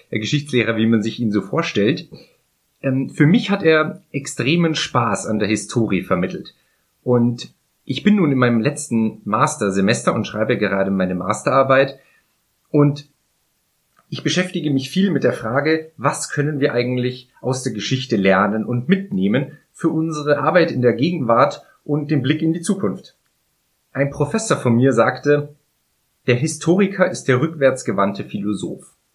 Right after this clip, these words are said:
Diese Worte klingen erstmal sehr pessimistisch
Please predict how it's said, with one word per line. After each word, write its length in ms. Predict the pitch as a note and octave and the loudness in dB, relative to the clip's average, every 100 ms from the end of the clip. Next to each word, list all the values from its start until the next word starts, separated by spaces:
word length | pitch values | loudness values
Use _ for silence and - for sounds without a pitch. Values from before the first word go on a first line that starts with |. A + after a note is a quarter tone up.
| _ _ _ _ _ _ _ _ _ _ _ _ _ _ _ _ _ | _ _ _ _ _ _ _ _ _ _ _ _ _ _ _ _ _
Diese 240 | C#3+ C3+ A#2+ | -4 -2 2
Worte 560 | A#2+ D#3+ F#3+ F#3+ F#3+ - _ _ _ - | 2 4 4 2 0 -10 _ _ _ -16
klingen 480 | - C3+ F3 E3+ | -4 0 2 0
erstmal 680 | C#3+ B2 - B2+ A#2+ B2 B2+ - | 0 -2 0 2 4 2 -2 -12
sehr 360 | G#2 G#2 C3+ | -10 0 0
pessimistisch 840 | C#3 A#2+ - G#2 B2+ - G3+ G3 - | 2 -2 -2 0 -2 -2 -4 -4 -8